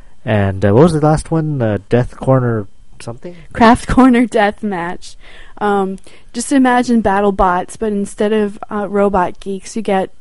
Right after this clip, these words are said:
Speaker 2: you know, crafty girls.
Speaker 1: So what exactly do you have to do in a death match?
Speaker 2: They give you, um, materials, and you have to, um, make a certain thing. Like,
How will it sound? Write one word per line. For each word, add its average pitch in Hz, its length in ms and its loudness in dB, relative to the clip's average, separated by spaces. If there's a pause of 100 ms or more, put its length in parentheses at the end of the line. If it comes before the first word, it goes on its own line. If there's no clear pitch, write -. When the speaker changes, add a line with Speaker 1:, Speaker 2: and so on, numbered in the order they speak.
Speaker 2:
you 214 120 -4
know, 190 160 -2
crafty - 460 -6
girls. 175 520 -8 (400)
Speaker 1:
So 123 140 2
what 117 120 8
exactly 117 400 2
do 107 80 -2
you 107 80 4
have 104 180 2
to 107 80 -2
do 101 180 2
in 95 120 2
a 92 60 -2
death 95 300 -2
match? 80 360 -12 (500)
Speaker 2:
They 233 180 -2
give 226 200 0
you, 233 180 4
um, 202 180 2 (400)
materials, 196 1000 2
and 190 400 -4 (300)
you 220 140 0
have 208 200 0
to, 202 200 4 (340)
um, 196 540 -2
make 220 240 4
a 214 80 -4
certain 208 340 -4
thing. 202 380 2
Like, 185 300 -4